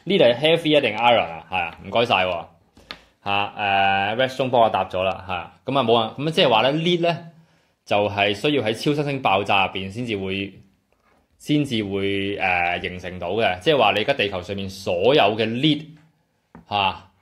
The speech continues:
lead 係咩啊？中文，誒，源啊，係啦，所有嘅源呢，都係嚟自超新星爆炸嘅，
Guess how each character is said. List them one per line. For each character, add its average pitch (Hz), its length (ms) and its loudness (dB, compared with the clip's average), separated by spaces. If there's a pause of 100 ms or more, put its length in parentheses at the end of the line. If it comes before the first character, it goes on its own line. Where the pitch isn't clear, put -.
lead 147 200 0
係 104 100 -2
咩 113 120 0
啊？ 107 60 2
中 113 140 -6
文， 98 240 -8
誒， 90 400 -8
源 104 320 -2
啊， 113 140 -4
係 95 80 -4
啦， 98 220 -2
所 139 120 0
有 165 80 6
嘅 139 60 0
源 101 360 -4
呢， 139 140 -6 (460)
都 165 260 4
係 107 220 0
嚟 90 160 -4
自 101 140 -12
超 123 100 -10
新 127 80 -6
星 127 160 -4
爆 92 160 2
炸 92 200 -2
嘅， 87 440 -4